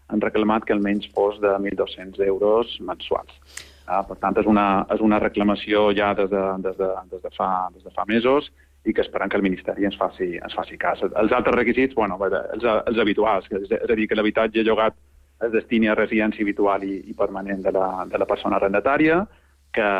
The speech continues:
que sigui titulat un contracte de lloguer, eh, d'habitatge en els termes de, de la lau, i,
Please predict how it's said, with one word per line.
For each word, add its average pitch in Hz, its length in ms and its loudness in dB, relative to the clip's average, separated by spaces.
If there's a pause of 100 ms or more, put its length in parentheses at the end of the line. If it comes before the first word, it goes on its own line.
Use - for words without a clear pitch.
(180)
que 110 100 -6
sigui 113 240 0
titulat 107 320 0
un 104 80 -2
contracte 101 480 -2
de 101 80 2
lloguer, 98 380 2 (100)
eh, 90 920 -6
d'habitatge 131 500 0 (140)
en 98 100 -2
els 98 80 -12
termes 92 400 -2
de, 92 140 2 (420)
de 98 160 -2
la 95 140 2
lau, 170 180 4 (720)
i, 143 160 4